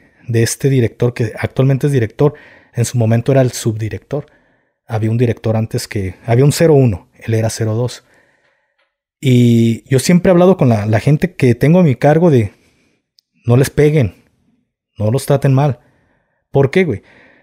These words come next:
No sa-, tú no, nunca sabes si este chavo que tienes aquí al frente, tú llegas, lo, lo chiricuaceas, le das un sope. Tú no sabes si ese güey es de la,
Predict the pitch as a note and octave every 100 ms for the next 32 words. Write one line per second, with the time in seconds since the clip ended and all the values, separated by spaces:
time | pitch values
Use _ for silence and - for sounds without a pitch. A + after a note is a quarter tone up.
0 | _ _ _ _ - C#3+ E3+ - - G3+
1 | A3 E3+ G3 A3 A3+ - G#3 G#3 B3+ -
2 | _ _ _ _ _ _ - - B2 A#2+
3 | A#2+ - G#3+ - A#3 G#3+ D#3 F3+ G3 D#3
4 | - E3+ F#3+ F#3+ F#3+ - D#3+ D#3 E3+ E3+
5 | C3+ A2+ A2 - - _ - C3 - B2+
6 | A2+ - G2+ - C#3 D3+ C#3+ A2+ A#2 C3+
7 | C3+ D3+ D3+ F#3 G3+ _ _ _ _ _
8 | _ _ _ _ - A#2 C#3+ E3 C#3+ C#3
9 | D#3 D3 C#3+ C#3 B2 F#2+ -